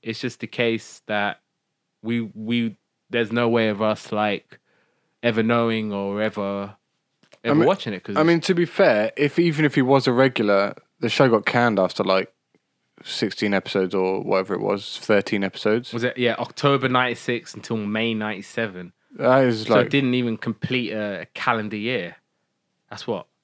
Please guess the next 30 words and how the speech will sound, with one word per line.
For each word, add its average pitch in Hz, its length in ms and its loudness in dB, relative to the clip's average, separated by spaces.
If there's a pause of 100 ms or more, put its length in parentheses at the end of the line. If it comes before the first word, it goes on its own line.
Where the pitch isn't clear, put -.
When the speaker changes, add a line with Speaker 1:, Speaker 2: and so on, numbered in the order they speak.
(140)
Speaker 1:
November, 98 360 -14
December, 90 460 -16
January, 90 360 -14
February, 85 420 -18
March, 87 280 -18 (100)
April, - 280 -20
May. 95 300 -16 (120)
Seven 98 380 -6
months. 104 440 -8 (1600)
Speaker 2:
Yeah, 104 280 2
it's 120 180 -2
nothing, 127 300 2
is 101 100 2
it? 87 160 -2 (320)
Speaker 1:
No. 110 280 -2 (1000)
Well, 120 80 -4
how 156 60 6
you, 160 260 4 (240)
how 156 160 4
are 175 40 4
you 175 220 2
gonna 151 380 4
only 147 260 4
commission 135 440 0
a 120 40 2
show 127 300 2
for, - 140 -2
like, 113 280 0
seven 117 400 -2
months? 104 500 -4